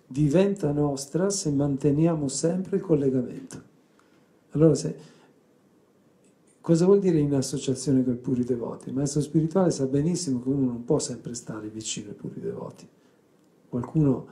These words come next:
è vincolato, deve fare un sacco di cose. Allora ti dice: "Guarda, alzati prima, canta il japa e trova il tempo per leggere mezz'ora la Bhagavad Gita al giorno."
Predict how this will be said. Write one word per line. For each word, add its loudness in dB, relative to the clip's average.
è -2
vincolato, 0
deve -8
fare -10
un -12
sacco -8
di -8
cose. -6
Allora 2
ti -2
dice: -4
"Guarda, -2
alzati 2
prima, 0
canta -4
il -2
japa -4
e -6
trova 0
il -4
tempo 2
per -4
leggere -4
mezz'ora -2
la -10
Bhagavad -12
Gita -14
al -12
giorno." -18